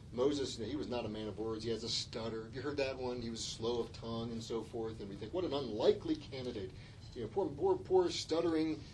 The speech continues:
you know, uh, autistic Moses, and God used him, you know. Um,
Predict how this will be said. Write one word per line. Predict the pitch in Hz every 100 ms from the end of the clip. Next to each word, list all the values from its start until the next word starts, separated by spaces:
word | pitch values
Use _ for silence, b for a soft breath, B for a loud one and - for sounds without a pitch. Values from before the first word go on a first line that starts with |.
| B 131
you |
know, | 117 110 117
uh, | 107 104
autistic | 139 143 196 - 190
Moses, | 131 143 143 - -
and | 104 104
God | 143 175 180
used | 170 165
him, | - 151 117 95
you | 113
know. | 113 127 139 B B B B
Um, | 127 123 123 123